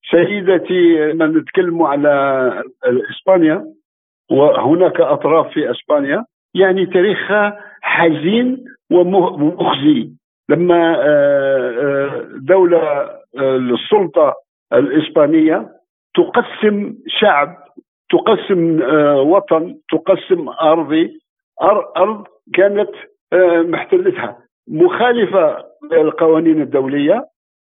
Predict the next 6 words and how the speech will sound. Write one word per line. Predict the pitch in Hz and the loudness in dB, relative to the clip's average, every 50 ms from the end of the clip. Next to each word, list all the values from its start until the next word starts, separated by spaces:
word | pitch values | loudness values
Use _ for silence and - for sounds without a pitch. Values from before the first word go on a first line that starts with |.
| _ _ - | _ _ -4
ومنتهكة | 139 143 170 185 185 196 196 - - - - 160 151 156 151 151 151 147 151 143 131 147 147 156 151 156 156 156 247 233 170 180 185 180 180 - 208 208 202 208 - - - - _ _ _ - | 0 2 4 4 4 4 2 0 -4 -6 -4 0 0 2 2 2 0 0 -2 -2 -4 -4 -2 -2 -2 -2 0 0 0 0 2 0 0 -2 0 -2 -2 -2 -4 -6 -12 -18 -20 -20 _ _ _ 0
كل | 247 254 240 226 220 | 2 2 2 2 2
القرارات | 196 165 - 185 180 170 185 185 190 190 190 190 - - - - - 151 | 0 0 0 0 2 2 2 2 2 2 0 -2 -6 -16 -20 -12 -6 -6
نتاع | 151 156 151 185 185 175 | -4 -2 0 0 0 2
الأمم | 160 160 175 175 175 165 165 | 2 2 0 0 0 -2 -2
المتحدة، | 165 160 160 151 156 - 156 143 151 147 147 175 208 233 226 | -2 -2 -2 -2 0 0 0 0 0 -2 -2 -2 -2 -2 -4